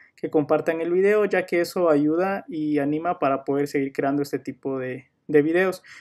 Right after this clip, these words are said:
Si ustedes desean que les enseñe cómo poder jugar, por ejemplo, los juegos de Sony PlayStation acá, o por ejemplo Super Nintendo, eh, o el GameCube, o el Game, Game Boy Advance, eh,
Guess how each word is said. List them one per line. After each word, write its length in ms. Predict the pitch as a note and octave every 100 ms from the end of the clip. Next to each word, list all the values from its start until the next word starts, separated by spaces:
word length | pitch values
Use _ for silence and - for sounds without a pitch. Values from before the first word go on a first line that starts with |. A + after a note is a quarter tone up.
| -
Si 100 | F3+
ustedes 320 | D#3+ F#3 G#3
desean 360 | G3+ G3+ F#3+ D3+
que 120 | C#3+
les 100 | C#3
enseñe 380 | C#3 D#3+ D#3+ D#3
cómo 340 | E3 D#3+ D#3+
poder 240 | D3 C#3+
jugar, 420 | C#3+ D3+ D3 D3 -
por 140 | C#3
ejemplo, 840 | C3+ D3 C#3 D3 D3 C#3 C3+ B2+ -
los 140 | C#3
juegos 220 | C#3+ C#3+
de 140 | C#3+ B2+
Sony 260 | - C#3+ C#3
PlayStation 680 | C#3+ C#3+ E3+ E3 E3+ D#3+
acá, 460 | C#3+ - D#3 A#3 _ _ _ _ _ _ _ _ _ _ _ _ _ _ -
o 460 | - D#3 C3+ C3 B2+
por 120 | D3
ejemplo 220 | C#3 D3
Super 320 | D3+ D3+ D3+ D#3
Nintendo, 920 | E3 D#3 F3 F3 E3+ E3 E3 E3+ - _ _ -
eh, 120 | D3+
o 80 | C#3
el 120 | C3+
GameCube, 840 | D#3 E3+ E3 D3 E3 D#3+ D#3+ D#3 D3+
o 80 |
el 140 | C#3 C3+
Game, 380 | D3+ D3+ D3 D3+ D#3
Game 180 | D#3
Boy 140 | D3 C#3+
Advance, 680 | C#3 D3 E3 E3+ F3 - - _ _ _ -
eh, 380 | C#3+ C3+ C3+